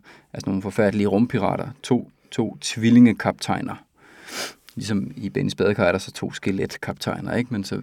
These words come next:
så vi har så lavet de her rumpirater, som, øh, og det var virket oplagt, at de skulle have en eller anden form for rap battle. Og, øh,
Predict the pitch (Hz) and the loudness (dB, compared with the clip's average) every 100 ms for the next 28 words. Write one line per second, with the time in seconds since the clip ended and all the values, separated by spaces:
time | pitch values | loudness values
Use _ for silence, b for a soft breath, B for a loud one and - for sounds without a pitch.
0 | - - 104 131 123 127 127 127 107 101 | -8 -4 2 4 6 4 6 8 8 8
1 | 123 147 131 98 92 95 95 - - 101 | 4 4 4 4 4 0 -4 -6 -8 -10
2 | 98 90 82 - 101 113 110 98 104 107 | -10 -10 -10 -8 -4 0 0 2 2 4
3 | 104 92 87 90 110 92 101 95 107 107 | 4 4 4 4 4 0 0 -8 -8 -4
4 | 104 98 98 110 98 95 98 104 - 92 | -2 -2 -2 -4 -4 -4 0 0 0 0
5 | 90 76 - b b b b b b b | 0 -4 -16 b b b b b b b
6 | b _ 254 - - - 139 - | b _ -14 -8 -8 -6 -8 -10